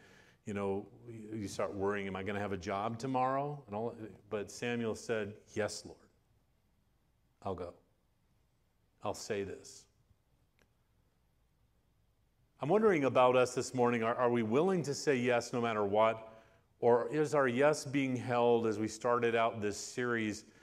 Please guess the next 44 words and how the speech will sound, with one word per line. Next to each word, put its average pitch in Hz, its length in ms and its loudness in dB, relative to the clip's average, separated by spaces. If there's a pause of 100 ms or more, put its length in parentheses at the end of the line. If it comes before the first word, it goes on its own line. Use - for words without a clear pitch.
(420)
uh, 110 400 -4 (160)
dependent 170 640 2
on, 127 280 2
on 123 240 -2
what 131 240 -2
God 127 220 0
wants 120 300 -2
us 110 100 -10
to 120 120 -4
do? 110 280 -2
The 98 100 -2
father 127 400 -2
that 113 160 -4
had 117 200 -2
the 104 60 -6
two 110 240 -6
sons. 98 400 -6
You 101 60 -6
may 107 120 -4
remember 104 360 -4
the 95 120 -4
opening 101 380 -4
message 98 440 -10 (420)
for 113 120 -6
God 107 300 -2
Talks. - 460 -8 (920)
Are 135 100 4
we 165 140 4
waiting 170 720 6
to 127 140 0
see 143 280 -2
if - 100 -2
this 147 140 -4
is 131 80 -2
really 139 240 4
something 123 340 -2
we 117 100 2
want 113 200 2
to 104 80 -2
do? 110 580 0
And 110 220 -4
if 110 160 -2
it 110 80 0
is, 117 580 2